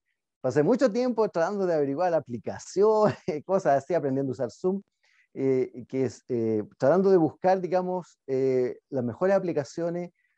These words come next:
que se adaptaran, uno, a mis habilidades personales, porque no todos somos hábiles de la misma manera, y lo otro, a los cos-, objetivos que yo quería, eh, eh, lograr con los estudiantes, ¿ya? También,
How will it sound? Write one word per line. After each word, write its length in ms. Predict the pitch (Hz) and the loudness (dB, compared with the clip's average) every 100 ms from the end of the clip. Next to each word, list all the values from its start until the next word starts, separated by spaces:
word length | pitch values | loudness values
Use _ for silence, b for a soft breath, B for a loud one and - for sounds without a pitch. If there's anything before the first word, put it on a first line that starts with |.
| _ _ _ _ | _ _ _ _
que 80 | 127 | -8
se 120 | - | 0
adaptaran, 520 | 127 - 147 147 139 - | 0 2 2 2 -4 -6
uno, 260 | 165 165 | -4 -2
a 120 | 120 120 | -2 -2
mis 160 | 117 | -4
habilidades 460 | 104 107 104 143 180 | -2 -2 2 2 0
personales, 460 | 170 190 202 214 196 | -6 -6 -4 -2 -4
porque 180 | 147 131 | -2 -2
no 180 | 131 127 | -2 -2
todos 180 | 147 131 | -6 -6
somos 320 | 151 135 123 - - | -6 -4 -6 -12 -6
hábiles 400 | 131 139 139 135 | 0 2 2 0
de 100 | 117 | -2
la 120 | 117 | -4
misma 240 | 113 135 147 | -4 -6 -8
manera, 400 | 185 185 180 208 _ _ _ _ _ - | -8 -6 -6 -8 _ _ _ _ _ -4
y 100 | 185 | 2
lo 120 | 196 | 4
otro, 360 | 214 226 214 | 4 4 2
a 80 | 156 | 2
los 140 | 147 143 _ | 0 -2 _
cos-, 260 | 170 170 - | -8 -8 -8
objetivos 480 | 156 - 143 165 170 | -8 -6 -4 -2 -2
que 100 | 160 | -2
yo 160 | 156 170 | -4 -4
quería, 480 | 143 143 147 151 - _ _ _ 123 | -4 2 2 2 -4 _ _ _ -6
eh, 460 | 123 120 117 113 - | -2 -2 -2 -4 -8
eh, 280 | 117 107 104 | -6 -6 -4
lograr 380 | 110 113 143 | -2 2 2
con 180 | 147 147 | 2 -4
los 120 | 143 | -4
estudiantes, 580 | 139 - 156 98 _ _ _ _ _ _ _ _ _ - | -6 -6 -6 -6 _ _ _ _ _ _ _ _ _ -10
¿ya? 220 | 107 139 _ _ _ _ | -8 -8 _ _ _ _
También, 640 | 135 127 160 202 185 214 | 0 2 4 4 2 -6